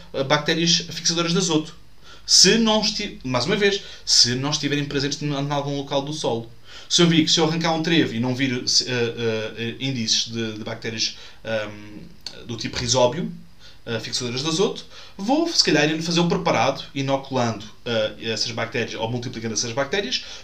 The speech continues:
para aplicar naquele sítio. Coisas esporádicas, quando é necessário, quando é necessário para aquilo que eu quero. Atenção, nós temos um, imaginem que vocês têm o, o vosso projeto é, quer ter um bosque híbrido, um bosque de alimentos híbrido com horta,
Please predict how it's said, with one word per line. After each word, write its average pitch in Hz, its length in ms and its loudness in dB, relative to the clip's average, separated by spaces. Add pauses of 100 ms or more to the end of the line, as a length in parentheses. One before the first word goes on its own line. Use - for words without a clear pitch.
para 269 380 6 (120)
aplicar 214 360 0
naquele 220 200 0
sítio. 170 360 4 (460)
Coisas 165 260 6
esporádicas, 135 760 2 (180)
quando 156 300 4
é 151 80 4
necessário, 120 760 4
quando 135 200 -2
é 139 40 0
necessário 135 300 4
para 135 100 -4
aquilo 131 180 -6
que 147 60 -4
eu 135 80 -4
quero. 107 280 -2 (240)
Atenção, 151 460 4 (320)
nós 180 360 4
temos 175 240 4
um, 170 440 4
imaginem 131 380 0
que 123 260 -2
vocês 170 440 2
têm 165 280 0
o, 147 240 0
o - 20 0
vosso 151 220 0
projeto 160 340 0
é, 156 320 4 (240)
quer 147 140 2
ter 156 80 0
um 147 100 4
bosque 175 520 4
híbrido, 135 500 -2
um 127 60 -2
bosque 170 220 6
de 170 60 2
alimentos 160 320 2
híbrido 151 300 -2
com 135 240 -2
horta, 110 400 -2